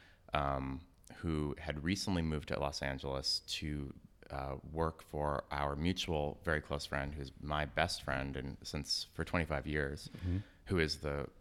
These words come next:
Speaker 1: actor turned director Jordan Peele.
Speaker 2: Mm-hmm.
Speaker 1: And I've had a great relationship with this guy. His name is Win Rosenfeld. He's actually the president of the, of the production company now, Jordan's
Speaker 2: Right.
Speaker 1: production company. And when I saw this call coming in, I thought to myself,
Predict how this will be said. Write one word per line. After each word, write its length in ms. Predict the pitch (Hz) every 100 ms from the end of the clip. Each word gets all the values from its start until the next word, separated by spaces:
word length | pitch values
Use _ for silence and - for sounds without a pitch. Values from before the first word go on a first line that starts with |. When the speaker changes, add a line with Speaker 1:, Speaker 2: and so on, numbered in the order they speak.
| 73
Speaker 1:
actor 440 | 71 - 76 69
turned 260 | - 69 67
director 400 | 67 67 - 69
Jordan 340 | 65 67 69
Peele. 300 | - 80 - - -
Speaker 2:
Mm-hmm. 220 | 90 107 - - - - - - - -
Speaker 1:
And 420 | 95 82 80 80 - - - - - - - -
I've 180 | 92
had 120 | 92 92
a 40 |
great 220 | 85 87
relationship 500 | 85 78 78 80 76
with 120 | 76
this 160 | 78 -
guy. 220 | 78 73
His 200 | 80 73
name 80 | 76
is 100 | 73
Win 220 | 71 71
Rosenfeld. 540 | 67 69 73 71 64 71
He's 120 | 69
actually 260 | 73 -
the 80 | 69
president 500 | - 73 69 69 67
of 120 | 69 65
the, 60 | -
of 200 | 73 65
the 60 | 67
production 400 | 73 85 - 90
company 340 | 76 67 67 67
now, 280 | 65 67 73
Jordan's 280 | - 95 95
Speaker 2:
Right. 60 | -
Speaker 1:
production 320 | 71 71 69
company. 280 | 69 - - - - - -
And 160 | 80
when 120 | 80
I 80 | 80
saw 380 | 78 - 101 117
this 240 | 110 - - - - -
call 340 | - 123 123 123
coming 360 | - 78 73
in, 300 | 71 71 73 -
I 140 | 78 76
thought 420 | - 82 78 -
to 100 | 90
myself, 640 | 76 73 - 71 69 -